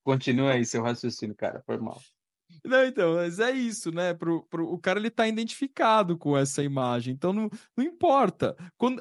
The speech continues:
Speaker 2: e, e aí, não, não adianta, é, qualquer tipo de,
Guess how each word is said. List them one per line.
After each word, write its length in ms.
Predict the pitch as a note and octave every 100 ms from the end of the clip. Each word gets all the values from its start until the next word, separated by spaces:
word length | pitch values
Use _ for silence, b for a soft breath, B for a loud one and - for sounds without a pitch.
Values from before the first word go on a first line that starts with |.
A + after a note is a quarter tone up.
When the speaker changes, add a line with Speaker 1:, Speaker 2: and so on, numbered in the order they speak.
| -
Speaker 2:
e, 200 | F#3 F#3+
e 260 | F#3+ F#3 F3
aí, 600 | E3 G3 C4 A#3+ D3 -
não, 320 | E3+ F#3+ G3
não 200 | F#3+ G3
adianta, 760 | A3 F#3 A#3 C4 B3 E3+ C#3 -
é, 180 | D2+ B2+
qualquer 280 | C#3 E3 G#3
tipo 280 | - A#3+ A3
de, 480 | D#3 E3+ D#3 B2+